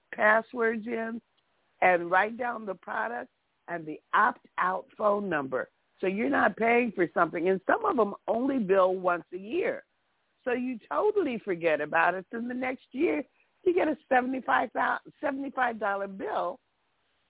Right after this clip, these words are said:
<clears throat> for a year's service for something you had totally forgotten about. And they're not gonna refund that year,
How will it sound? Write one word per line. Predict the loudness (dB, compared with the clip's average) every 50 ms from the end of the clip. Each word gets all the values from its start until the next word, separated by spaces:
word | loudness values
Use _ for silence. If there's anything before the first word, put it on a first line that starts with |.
| _
<clears throat> | -2 0 0 0 -2 0
for | 2 4 4 6 4
a | 2
year's | 0 -4 -6 -6 -4 -4 -4 -6 -6 -4 0
service | 2 4 4 4 2 0 -2 -2 -6 _ _ _ _ _ -10
for | -10 -6 0
something | 2 2 2 2 0 -2 -2 0
you | 0 0 0
had | 0 -2 -2 -2
totally | -2 0 0 0 0 -2
forgotten | -4 -2 2 4 4 4 4 4 0 -2
about. | -2 0 0 -2 -2 -4 _ _ _ _ -6
And | -4 -4 -2
they're | -2 -2
not | 0 0 0 0 -2
gonna | -4 -6 -6 -6
refund | -6 -8 -8 -6 -4 -4 -2 -2 -2
that | -2 -2 -2 -2 -4
year, | -6 -8 -6 -4 -4 -4 -6 -8